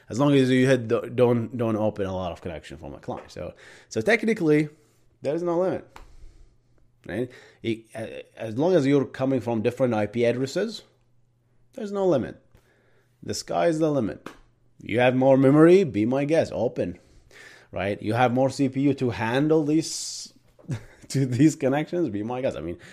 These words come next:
I mean, WhatsApp did it, three million. I don't think anyone exceeded that, right? I, I don't, I'm not aware of any company per server, again, one server. I'm talking about one stinking server,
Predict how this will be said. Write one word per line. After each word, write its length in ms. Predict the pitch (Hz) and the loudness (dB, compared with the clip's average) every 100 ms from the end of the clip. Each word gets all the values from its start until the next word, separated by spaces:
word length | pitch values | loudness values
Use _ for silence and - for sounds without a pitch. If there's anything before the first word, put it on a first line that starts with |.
| - | -18
I 40 | 78 | -10
mean, 220 | 92 76 | -10 -8
WhatsApp 640 | 76 78 104 208 170 110 | -10 -4 -4 -2 -4 -4
did 140 | 82 80 | -6 -6
it, 220 | 90 110 | -8 -12
three 260 | - 104 | -8 -4
million. 300 | 98 101 113 | -4 -2 -2
I 100 | 107 | 0
don't 240 | 117 160 156 | 4 4 6
think 280 | 170 156 - - _ | 4 4 0 -20 _
anyone 440 | - 131 147 139 131 | -4 0 4 4 4
exceeded 600 | 113 - 127 120 117 101 | 0 -4 -2 0 0 -2
that, 360 | 98 - - - _ - | -6 -8 -14 -20 _ -10
right? 180 | 98 95 | -6 -6
I, 140 | 98 - | -8 -6
I 100 | 117 | -4
don't, 180 | 123 | -4
I'm 360 | 110 101 98 107 | -4 -8 -6 -4
not 140 | 120 | -2
aware 340 | 123 117 120 113 | 0 0 0 0
of 160 | 107 - | -2 -6
any 240 | 120 120 120 | -4 -2 -2
company 720 | - 120 117 107 90 85 85 - _ _ _ - | -2 -6 -4 -4 -6 -6 -10 -16 _ _ _ 8
per 420 | 151 156 151 123 | 12 12 12 6
server, 580 | - - 139 139 117 82 | -2 4 8 8 4 0
again, 640 | 87 107 95 80 92 90 - _ _ | -2 -2 -2 -6 -10 -12 -18 _ _
one 420 | 101 113 127 123 | -4 0 0 0
server. 720 | - 110 113 104 82 - - | 0 0 2 0 -4 -14 -16
I'm 120 | 67 82 | -18 -14
talking 220 | 92 98 | -10 -8
about 220 | 95 87 | -6 -6
one 500 | 92 104 107 107 107 | -6 -6 -4 -4 -6
stinking 520 | - - 92 87 82 | -12 -10 -10 -10 -12
server, 440 | 76 85 50 - | -10 -10 -10 -14